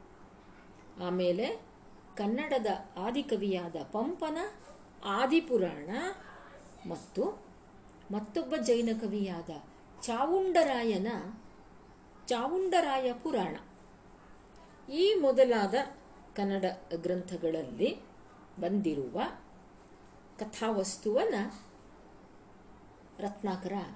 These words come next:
ಆರಿಸಿಕೊಂಡ. ಮೊದಲನೆಯ ತೀರ್ಥಂಕರನಾದ ಪುರುದೇವನ ಚರಿತ್ರೆ, ಆ ಚರಿತ್ರೆಯಲ್ಲಿ ಅವನ ಮಕ್ಕಳಾದ ಭರತ ಮತ್ತು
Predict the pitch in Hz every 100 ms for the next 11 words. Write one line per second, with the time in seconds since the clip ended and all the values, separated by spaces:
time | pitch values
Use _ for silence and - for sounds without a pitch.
0 | - 170 170 151 165 160 123 - - -
1 | - - - - - - - - 202 202
2 | 240 233 214 202 202 - - 214 226 208
3 | 220 214 208 196 185 170 170 285 - -
4 | - - - - 254 285 226 208 185 175
5 | - - - - 185 185 247 277 - -
6 | - - - - - - - - 196 247
7 | - 220 262 - 240 208 208 294 214 -
8 | - - - 202 240 302 294 247 - 233
9 | 214 202 196 170 196 240 285 285 285 -
10 | - - - - 214 220 -